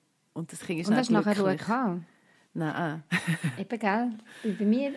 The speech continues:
Speaker 2: ist es manchmal so, bei meinen Kindern,
Speaker 1: Mhm.
Speaker 2: dann wollen sie ja etwas unbedingt und ist das
Speaker 1: Mhm.
Speaker 2: mega wichtig.
Speaker 1: Mhm. Mhm.
Speaker 2: Und sobald sie es gehabt haben,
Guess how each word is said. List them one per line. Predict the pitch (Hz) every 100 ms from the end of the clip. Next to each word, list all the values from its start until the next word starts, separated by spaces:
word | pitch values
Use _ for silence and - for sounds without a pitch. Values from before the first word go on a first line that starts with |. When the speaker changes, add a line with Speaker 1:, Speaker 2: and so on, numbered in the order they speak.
| - - -
Speaker 2:
ist | 214
es | 220
manchmal | 190 196
so, | - 180 175 220 240 -
bei | 208
meinen | 196 226
Kindern, | 220 190 220 - - -
Speaker 1:
Mhm. | 185 170 180 214 226 _ _ _
Speaker 2:
dann | 220
wollen | 208 220
sie | 220 240
ja | 214
etwas | 220 233 - -
unbedingt | 240 240 240 254 240 233 277 - -
und | 196
ist | 214 -
das | 180
Speaker 1:
Mhm. | 190 190 190
Speaker 2:
mega | 190 202 220
wichtig. | 220 226 - - 202
Speaker 1:
Mhm. | 196 196 208 - _ _ _ _
Mhm. | 185 165 190 196
Speaker 2:
Und | 208
sobald | 214 220 226
sie | 226
es | -
gehabt | - - 202 233 269
haben, | 208 208 302